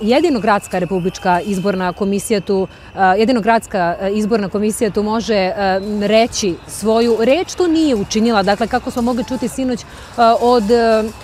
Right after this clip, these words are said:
gospodina Aleksića, jednog od lidera koalicije Srbija protiv nasilja, a, gradska izborna komisija, a, nije reagovala, dakle, i nije odlučivala o tim prigovorima, zapravo je odbila prigovore, a,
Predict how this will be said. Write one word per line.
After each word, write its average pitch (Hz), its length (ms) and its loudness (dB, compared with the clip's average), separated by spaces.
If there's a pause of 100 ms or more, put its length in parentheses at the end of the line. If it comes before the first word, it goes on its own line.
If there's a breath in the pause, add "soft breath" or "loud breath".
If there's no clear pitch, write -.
(100)
gospodina 247 600 4
Aleksića, 247 440 0
jednog 214 360 2
od 220 140 4
lidera 226 480 4
koalicije 233 400 0
Srbija 247 300 -2
protiv 226 280 -2 (220)
nasilja, 254 680 2 (300 loud breath)
a, 208 180 6
gradska 240 600 4
izborna 226 380 0
komisija, 226 640 0 (260 loud breath)
a, 262 280 4
nije 254 600 2
reagovala, 190 680 4
dakle, 190 260 0
i 220 40 2
nije 262 300 2
odlučivala 233 680 2 (240 loud breath)
o 226 100 0
tim 240 180 0
prigovorima, 220 680 0
zapravo 214 380 2
je 220 120 2
odbila 240 440 2
prigovore, 196 560 0 (360 loud breath)
a, 196 200 2